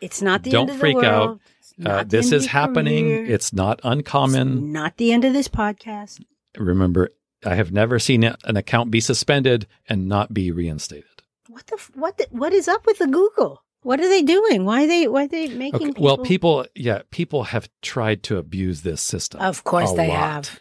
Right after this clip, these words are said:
Speaker 2: a lot.
Speaker 1: Of course.
Speaker 2: Yeah.
Speaker 1: Ah.
Speaker 2: And so Google is fighting against
Speaker 1: Fair
Speaker 2: that.
Speaker 1: enough.
Speaker 2: And they're,
Speaker 1: Fair enough.
Speaker 2: uh, you know, perhaps a little overzealous in their efforts.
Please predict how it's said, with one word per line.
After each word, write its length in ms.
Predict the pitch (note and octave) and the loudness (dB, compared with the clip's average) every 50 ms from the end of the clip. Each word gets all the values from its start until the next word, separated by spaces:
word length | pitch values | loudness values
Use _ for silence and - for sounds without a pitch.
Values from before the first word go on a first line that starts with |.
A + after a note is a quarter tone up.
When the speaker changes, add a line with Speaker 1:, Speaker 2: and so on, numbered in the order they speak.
| _ - | _ -16
Speaker 2:
a 40 | - | -14
lot. 360 | D2 D2+ E2+ D#2 - - - - - | -12 -10 -10 -10 -10 -12 -10 -2 2
Speaker 1:
Of 420 | C4 C#4 C#4 C#4+ C#4 G#3 F3+ - | 4 4 6 4 2 0 -4 -10
course. 880 | - - - C3+ D3 E3+ F3+ F#3 F#3+ F#3+ F#3+ F#3+ F#3 D#3+ - - - - - | -16 -16 -16 -16 -14 -12 -8 -8 -6 -6 -6 -6 -6 -8 -10 -14 -18 -14 -10
Speaker 2:
Yeah. 220 | B2 E2+ - G2+ G#2+ _ _ _ _ _ _ - | -10 -10 -10 -12 -18 _ _ _ _ _ _ -16
Speaker 1:
Ah. 180 | - - - - | -14 -12 -8 -6
Speaker 2:
And 160 | A#2 F#2 F2+ | -6 -4 -2
so 180 | - A#2+ G#2+ F#2+ | -2 -2 -2 -2
Google 340 | E2+ G2+ G#2 F#2 G2 F#2 | -2 -2 -2 0 0 0
is 140 | F2+ E2+ - | 0 -2 -2
fighting 600 | - - - F#2+ F2+ E2+ F2+ E2+ E2+ E2 D2+ D2 _ _ _ _ _ - | -6 -4 -2 -2 -2 -2 -2 -4 -4 -6 -8 -12 _ _ _ _ _ -20
against 400 | - - - E3+ E3+ E3 - - | -10 -4 0 0 0 0 0 0
Speaker 1:
Fair 160 | - C#3+ B2 A#2 A#2 | 2 2 4 4 4
Speaker 2:
that. 20 | |
Speaker 1:
enough. 280 | - B3 G3+ - - - _ _ _ - | 2 2 0 -2 -6 -14 _ _ _ -2
Speaker 2:
And 160 | G3+ G3 F#3+ | 0 0 2
they're, 140 | F3+ E3+ D#3 | 2 2 4
Speaker 1:
Fair 140 | D3+ D3 C#3 | 4 4 4
enough. 160 | C3+ A3 D#3+ | 2 2 2
Speaker 2:
uh, 280 | D3 C#3 C3+ C3 B2+ C3 | 2 2 2 2 0 0
you 140 | B2 A#2 A2+ | 0 0 0
know, 320 | A2 G#2+ G#2+ G#2+ G#2 G#2 - _ _ _ _ _ | 0 0 0 -2 -2 -4 -8 _ _ _ _ _
perhaps 400 | - A2 G2+ G2+ G2 F#2+ - - | -2 0 2 2 0 0 -2 -4
a 20 | F#2+ | -2
little 300 | F2+ G2 G#2 G#2 G2 F#2+ | 0 2 2 4 4 4
overzealous 800 | F2+ F2 E2 E2+ D#2+ E2+ E2+ D#2+ D#2+ D#2 D2+ - - - - - - | 4 4 2 2 2 2 2 2 2 2 0 -2 -4 -6 -8 -8 -4
in 320 | A#2 A#2 E2+ D#2 D2+ D2 D2 - _ _ _ _ _ _ _ _ - | -2 -2 -2 -2 -4 -6 -10 -12 _ _ _ _ _ _ _ _ -2
their 220 | A2+ E2+ D2+ D2+ | -2 0 0 -2
efforts. 440 | D2+ D2 - - - - - - | -4 -6 -6 -8 -8 -8 -8 -10